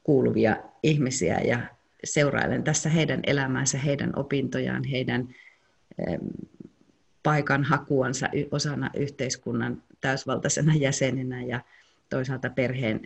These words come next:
perheen ja työn yhteensovittamisen haasteita ja heidän ambitioitaan, miten, miten he näkevät työn merkityksen. Ja, ja jonkunlaista johtamistahan kai tässä on vielä myös heihinkin, vaikka, vaikka täysikäisiä ovatkin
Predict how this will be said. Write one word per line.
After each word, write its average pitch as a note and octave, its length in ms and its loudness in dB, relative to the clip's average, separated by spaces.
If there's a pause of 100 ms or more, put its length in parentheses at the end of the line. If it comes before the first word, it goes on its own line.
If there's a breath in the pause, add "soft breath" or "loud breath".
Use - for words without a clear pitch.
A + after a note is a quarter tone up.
perheen D3+ 440 2
ja B2 80 -2
työn C#3 340 0
yhteensovittamisen A#2+ 1120 -4
haasteita B2 640 -6
ja A#2 140 -2
heidän C#3 420 0
ambitioitaan, A2+ 760 -4
miten, A#2 340 -4
miten C3+ 300 -4
he C3+ 140 -2
näkevät A2+ 440 -6 (100)
työn A2+ 220 -4
merkityksen. - 720 -8
Ja, A#2 100 -6 (600 soft breath)
ja C3 260 -6 (920)
jonkunlaista D#3 460 4
johtamistahan D3 760 2
kai C#3 160 0
tässä C#3 280 -2
on A#2+ 140 -6
vielä A#2 320 0
myös B2 300 0
heihinkin, A2+ 480 2
vaikka, A#2 360 -2 (120)
vaikka - 260 -4 (140)
täysikäisiä C3+ 680 -2
ovatkin G2 500 -4